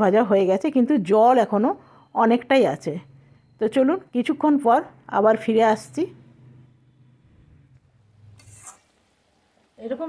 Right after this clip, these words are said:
শাক দিয়ে না ভাত খেতে দারুণ লাগে। তবে জানেন তো, এই শাকটা আমার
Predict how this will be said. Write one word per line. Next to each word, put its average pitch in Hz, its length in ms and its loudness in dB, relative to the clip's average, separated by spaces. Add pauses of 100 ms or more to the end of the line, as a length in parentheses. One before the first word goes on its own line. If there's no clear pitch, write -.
শাক 226 280 -8
দিয়ে 294 180 -8
না 269 60 -6 (120)
ভাত 226 200 -8
খেতে 277 260 -8
দারুণ 220 280 -2
লাগে। 175 140 -8 (100)
তবে 247 220 -2
জানেন 302 280 -6
তো, 262 60 0 (200)
এই 311 80 -2 (120)
শাকটা 240 380 -6 (540)
আমার 247 200 -10